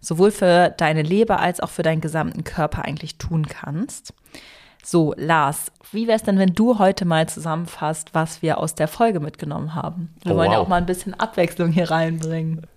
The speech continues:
Speaker 2: Ja, Wahnsinn. Ich glaube, das ist das erste Mal, dass ich das machen darf. Also vielen, vielen Dank hier für diese Ehre. Ich habe es ja in der Folge schon ein bisschen versucht, das Ganze einmal zusammenzufassen, denn mir ist persönlich für die Praxis immer extrem wichtig, dass wir wirklich die relevanten Infos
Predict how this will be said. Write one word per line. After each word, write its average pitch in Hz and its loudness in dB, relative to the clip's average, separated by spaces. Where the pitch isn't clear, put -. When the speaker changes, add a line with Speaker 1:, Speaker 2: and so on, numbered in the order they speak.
Speaker 2:
Ja, 95 2
Wahnsinn. 107 2
Ich - -2
glaube, 104 4
das 110 2
ist - -2
das - 2
erste 123 -2
Mal, 110 2
dass 104 2
ich 101 -4
das - -6
machen 117 0
darf. 87 -2
Also 90 -2
vielen, 110 -2
vielen 101 -2
Dank 92 0
hier - -8
für - -12
diese 87 -4
Ehre. 123 2
Ich - -4
habe 135 0
es - -6
ja 139 4
in 110 0
der 110 2
Folge 135 0
schon 120 0
ein 113 0
bisschen 113 -2
versucht, 123 -6
das - -4
Ganze 120 -4
einmal 101 -2
zusammenzufassen, 160 -4
denn 104 -4
mir 113 0
ist 120 -6
persönlich 104 -4
für - -6
die 90 -12
Praxis - -4
immer 87 -6
extrem 101 -6
wichtig, 117 -6
dass - -6
wir 98 -2
wirklich 98 -8
die 101 -6
relevanten 92 -2
Infos - -6